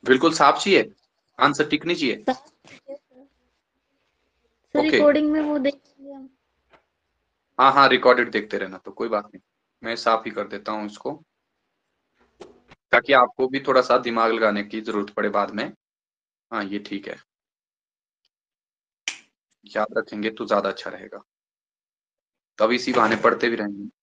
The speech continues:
Speaker 1: नहीं तो भरोसे पे बैठ जाएंगे। देखिए, question जब भी आप करेंगे, उसमें आपको यही रहेगा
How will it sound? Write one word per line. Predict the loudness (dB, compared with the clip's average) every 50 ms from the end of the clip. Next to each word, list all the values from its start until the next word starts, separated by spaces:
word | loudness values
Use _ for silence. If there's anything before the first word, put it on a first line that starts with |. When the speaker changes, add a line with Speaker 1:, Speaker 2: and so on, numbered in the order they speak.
| _ _ _ _ _ _ _ _ _ _ _ _ _ _ _ _ _ _ _ _ _ _ _ _ _ _ _ _ -14
Speaker 1:
नहीं | -10 -8 -8 -6
तो | -4 -4
भरोसे | -4 -2 -2 -2 -2 -2 -4
पे | -6 -4
बैठ | -2 -2 -4 -4
जाएंगे। | -6 -8 -8 -8 -2
देखिए, | 0 2 2 2 4
question | 6 4 4 4 2 0 2
जब | 4 2 4 4
भी | 6 6
आप | 6 6 6 6
करेंगे, | 6 6 6 4 2 2 0 0
उसमें | -2 -6 -6 -4 0 2 4
आपको | 4 4 2 -2 0
यही | 2 2 4
रहेगा | 6 6 6 8 8 6 4 4 0 -8